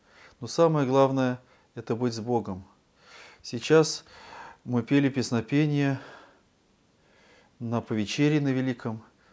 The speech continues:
с нами Бог. Если человек пребывает с Богом, то и Бог пребывает с человеком.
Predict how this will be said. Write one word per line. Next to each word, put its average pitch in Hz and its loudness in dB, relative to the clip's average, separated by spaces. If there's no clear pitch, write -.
с - -12
нами - -6
Бог. - -18
Если 151 4
человек 147 2
пребывает 135 4
с 110 -8
Богом, 120 2
то - -10
и 147 -2
Бог 165 2
пребывает 110 2
с - -12
человеком. 101 -4